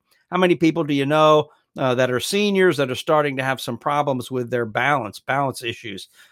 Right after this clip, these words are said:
We see that because a lot of them come in here and they have fallen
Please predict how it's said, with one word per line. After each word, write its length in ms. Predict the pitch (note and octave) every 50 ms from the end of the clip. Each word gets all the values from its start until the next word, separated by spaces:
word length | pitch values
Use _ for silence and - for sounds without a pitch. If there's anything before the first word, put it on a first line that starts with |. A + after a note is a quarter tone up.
| _ -
We 180 | E3 F3+ F3+
see 200 | C#3+ - D#3+ D#3 C3
that 260 | C#3+ C3+ D3 D#3 -
because 260 | D3+ B2+ C#3+ C3 A#2
a 40 | A#2+
lot 240 | B2 C3+ C3+ C#3 C#3
of 60 | B2
them 160 | C3 B2+ A#2
come 200 | - C#3 C3+ C#3+
in 120 | C#3 C3+
here 180 | C3 C3+ C#3+ C#3
and 100 | C3+ B2+
they 140 | C3 C3 B2
have 180 | B2+ B2+ -
fallen 680 | - - - F#3 G3 G#3+ G#3+ G#3 F3+ C#3+ C3 C3 C3 C3